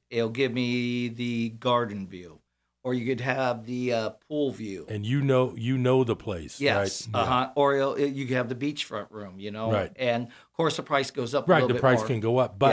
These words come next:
Speaker 1: Yeah.
Speaker 2: I, the main thing for me is I don't wanna get somewhere and be unhappy with my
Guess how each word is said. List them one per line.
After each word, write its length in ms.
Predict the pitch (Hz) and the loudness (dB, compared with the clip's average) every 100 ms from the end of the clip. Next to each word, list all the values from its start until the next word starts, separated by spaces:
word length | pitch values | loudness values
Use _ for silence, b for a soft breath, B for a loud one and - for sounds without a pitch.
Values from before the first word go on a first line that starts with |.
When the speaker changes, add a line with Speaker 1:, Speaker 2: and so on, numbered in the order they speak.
| 113 - | 2 -6
Speaker 1:
Yeah. 40 | b b b - | b b b -8
Speaker 2:
I, 100 | 117 - | -8 -4
the 140 | 117 | -2
main 240 | 127 160 | 0 0
thing 220 | 156 156 131 | 0 -2 -2
for 160 | 127 | -2
me 220 | 127 147 | 0 2
is 140 | 127 107 | 2 0
I 120 | 110 | -4
don't 300 | 95 123 127 | 0 0 0
wanna 180 | 127 113 | -4 -4
get 260 | 101 127 | -2 -2
somewhere 380 | - 120 110 110 | 0 -2 0 0
and 140 | 104 98 | 0 -2
be 160 | 107 | -4
unhappy 600 | 104 113 110 120 117 113 | -2 -2 0 -2 -2 -2
with 220 | 104 98 | -2 -4
my 260 | 101 95 | -6 -8